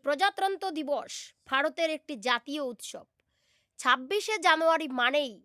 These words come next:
ভারতবর্ষের নাগরিকের কাছে একটি বিশেষ দিন। পৃথিবীর সর্ববৃহৎ ধর্মনিরপেক্ষ, সার্বভৌম,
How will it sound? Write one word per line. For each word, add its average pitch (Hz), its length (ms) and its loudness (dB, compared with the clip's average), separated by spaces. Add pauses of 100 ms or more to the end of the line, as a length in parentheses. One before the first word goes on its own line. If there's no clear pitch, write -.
(420)
ভারতবর্ষের 262 720 -2
নাগরিকের 254 560 -4
কাছে 254 280 -8
একটি 247 280 -14
বিশেষ 214 440 -8
দিন। 269 200 -10 (880)
পৃথিবীর 381 420 -2
সর্ববৃহৎ 320 760 2 (540)
ধর্মনিরপেক্ষ, 294 880 2 (440)
সার্বভৌম, 262 840 2